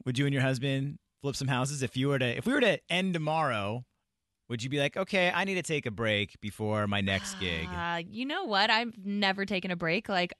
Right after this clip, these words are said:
Speaker 2: ever. I worked three part-time jobs in college, and then right after college, well, I should say during college, like, the night of my college graduation, I went in for my <laughs> first full-time shift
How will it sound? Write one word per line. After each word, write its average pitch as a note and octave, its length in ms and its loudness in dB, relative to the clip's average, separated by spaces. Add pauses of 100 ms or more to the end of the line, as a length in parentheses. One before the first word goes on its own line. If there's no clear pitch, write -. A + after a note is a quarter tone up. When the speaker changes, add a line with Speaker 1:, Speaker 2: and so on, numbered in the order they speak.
(340)
Speaker 2:
ever. F#3 400 -2 (320)
I G3 640 6
worked G#3+ 460 0 (160)
three C#4 480 4
part-time C4+ 440 2
jobs A3 340 4
in A3+ 160 0
college, F#3 640 0
and F#3 200 0
then F3+ 380 2
right F#3 220 2
after A3 200 0
college, F#3+ 520 0
well, D#3+ 260 2
I - 80 0
should F3+ 220 -4
say F3+ 160 0
during E3+ 260 -2
college, F3 380 0
like, E3 180 0
the E3+ 100 -2
night E3 220 2
of F3+ 80 -2
my F3 140 -2
college F3+ 320 0
graduation, F3+ 580 0
I E3 160 -2
went E3+ 240 0
in F3 240 0
for E3+ 160 -2
my F3 180 0
<laughs> - 40 -10
first G#3 340 0
full-time G3+ 360 2
shift F#3+ 340 0